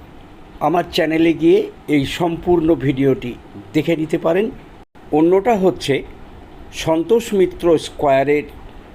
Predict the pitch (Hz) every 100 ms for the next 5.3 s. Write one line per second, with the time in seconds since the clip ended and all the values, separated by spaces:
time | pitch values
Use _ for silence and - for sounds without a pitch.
0 | - - 156 156 160 202 165 143 139 -
1 | 113 147 147 147 127 - 123 143 - -
2 | - - - - - - - - - -
3 | 196 233 220 - 120 156 151 156 - -
4 | 117 110 143 - 208 190 - - - 117
5 | 135 139 107